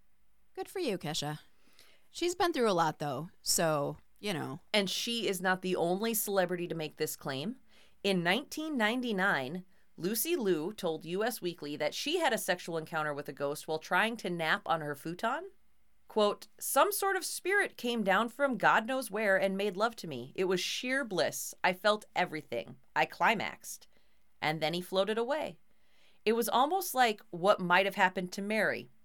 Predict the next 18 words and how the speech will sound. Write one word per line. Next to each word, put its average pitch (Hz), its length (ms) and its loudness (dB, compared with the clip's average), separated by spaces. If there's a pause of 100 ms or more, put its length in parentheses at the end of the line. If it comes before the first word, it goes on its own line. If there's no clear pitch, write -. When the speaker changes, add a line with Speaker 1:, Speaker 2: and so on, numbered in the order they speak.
Speaker 2:
That's 180 220 2
how 185 180 2
it - 100 -4
felt. - 440 -2 (400)
Something 208 380 -2
came 202 280 -2
down 190 180 2
and 175 140 -4
touched - 320 -2
me, 262 300 -8
and 175 180 -2
now 165 240 -2
it 170 80 -4
watches 165 420 -2
over 139 240 -4
me." 135 240 -12 (320)
Unquote. 139 420 -8 (960)
Speaker 1:
So, 233 420 -2